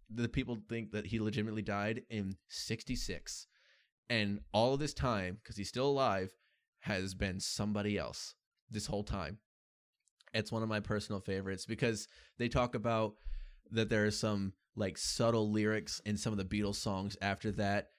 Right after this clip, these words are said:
that they think means that Paul McCartney died, and they take some song and play it backwards, and it says, "Paul is dead, is dead,"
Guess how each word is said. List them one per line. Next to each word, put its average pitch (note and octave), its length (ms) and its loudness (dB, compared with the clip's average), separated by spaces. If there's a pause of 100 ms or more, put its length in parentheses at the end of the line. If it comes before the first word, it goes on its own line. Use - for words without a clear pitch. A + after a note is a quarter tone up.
(160)
that G2 280 -2
they G#2 100 0
think G2+ 380 -4
means G2+ 380 -2
that G2+ 220 -2
Paul G2+ 220 -2
McCartney F#2+ 280 -4
died, F#2+ 440 -2
and G#2 160 0
they A2 80 2
take B2 240 2
some A#2 240 -2
song A#2 440 0
and G#2 140 -2
play A2 200 -2
it G#2 120 -4
backwards, A2+ 640 -2 (180)
and G#2 140 0
it G#2 120 -2
says, G#2 280 2
"Paul G#2 380 0
is F#2+ 160 -2
dead, F#2+ 320 -2
is F#2 220 -2
dead," F#2+ 400 -2